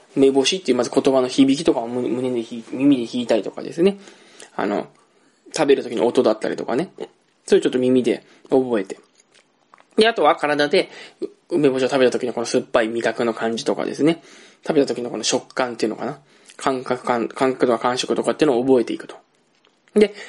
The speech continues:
これを一回食べると、それが頭の中でこの梅干しを食べたっていう体験がプログラミングされるわけですよ。そうすると、面白いことに、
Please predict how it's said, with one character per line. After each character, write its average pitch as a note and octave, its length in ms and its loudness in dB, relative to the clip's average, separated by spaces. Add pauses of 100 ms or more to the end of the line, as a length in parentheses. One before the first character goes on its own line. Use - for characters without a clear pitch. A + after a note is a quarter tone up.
(140)
こ - 120 0
れ D4+ 60 4
を F4 40 6
一 E4 100 4
回 C4+ 140 2
食 C4+ 160 0
べ C#4 140 4
る G3+ 140 2
と、 G3+ 200 4
そ G3 100 2
れ G3 80 8
が G#3 100 4
頭 G3+ 240 2
の G3 80 6
中 F#3+ 200 4
で C3+ 80 0
こ C#3+ 120 0
の C3+ 100 2
梅 D#3+ 160 4
干 F3 120 4
し F#3 60 4
を - 20 4
食 F#3+ 160 0
べ D#3+ 100 4
た D#3+ 100 0
っ D#3+ 100 -6
て - 80 0
い A#2 40 2
う - 40 -2
体 C3 220 0
験 B2 220 2
が B2+ 220 2 (440)
プ F3+ 80 6
ロ F#3 100 6
グ F#3+ 80 6
ラ F3+ 80 4
ミ C#3 120 -4
ン C3+ 80 -2
グ D3+ 100 6
さ C3+ 120 0
れ B2 80 0
る B2+ 100 4
わ B2 60 4
け B2 100 -4
で - 100 -2
す - 120 -8
よ。 - 100 -6 (880)
そ - 160 2
う A3+ 40 2
す B3 120 0
る A#3+ 80 0
と、 - 360 0 (440)
面 A3 140 4
白 A3+ 200 6
い G#3+ 60 4
こ F#3 80 0
と C3+ 120 4
に、 E3+ 280 4